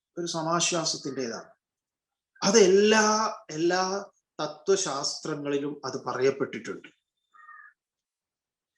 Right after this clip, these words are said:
അതിന് പിന്നീട് വന്ന പുരോഹിതന്മാർ ജനങ്ങളെ ഈ വിധത്തിൽ ഉത്ബുദ്ധരാക്കിയിട്ടുണ്ടോ എന്നുള്ളത്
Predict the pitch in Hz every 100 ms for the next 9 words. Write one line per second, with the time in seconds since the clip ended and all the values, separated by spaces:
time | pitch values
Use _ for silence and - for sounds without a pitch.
0 | - 165 208 247 208 214 254 240 226 214
1 | 226 - 185 196 226 214 240 233 220 214
2 | 208 156 175 170 196 202 208 202 180 196
3 | 185 180 180 - 185 320 - - 196 196
4 | 175 - - - - 175 170 160 156 208